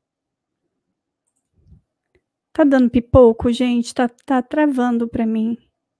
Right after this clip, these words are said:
O que foi sa-, sacrificado no seu lugar? Bebês. Dentro da barriga. Vamos tirar. Tô rouca.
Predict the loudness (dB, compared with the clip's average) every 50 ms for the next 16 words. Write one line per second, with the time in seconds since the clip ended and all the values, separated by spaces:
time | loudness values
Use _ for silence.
0 | _ _ _ _ _ _ _ _ _ _ _ _ _ _ _ _ _ _ _ _
1 | _ _ -2 0 2 2 0 2 2 2 2 2 2 2 2 2 2 -2 _ -12
2 | -8 -2 -2 -2 0 0 -2 -2 -2 -2 -2 0 0 0 2 0 0 -2 -2 -2
3 | -2 0 0 0 -2 -2 -4 -4 -6 -6 -6 -8 -10 -12 _ _ _ _ _ _
4 | _ _ _ _ _ _ _ _ _ _ _ _ _ _ _ 0 0 4 6 6
5 | 6 6 4 0 -6 -12 -14 -16 -18 -20 -20 -20 _ _ _ _ _ _ _ _
6 | _ _ _ _ _ _ _ _ _ _ _ _ _ _ _ _ _ _ _ -8
7 | -6 -4 -4 -4 -4 -4 -6 -6 -8 -8 -8 -10 -12 -14 -14 _ _ _ _ _
8 | _ _ _ _ _ _ _ _ _ _ _ _ _ _ _ _ _ _ _ _
9 | _ _ _ _ _ _ _ _ _ _ _ _ _ _ _ _ _ -6 -2 -2
10 | -2 -2 -4 -4 -4 -4 -6 -6 -10 -12 _ _ _ _ -6 -4 -2 -2 -2 -2
11 | -2 -4 -4 -6 -8 -8 -10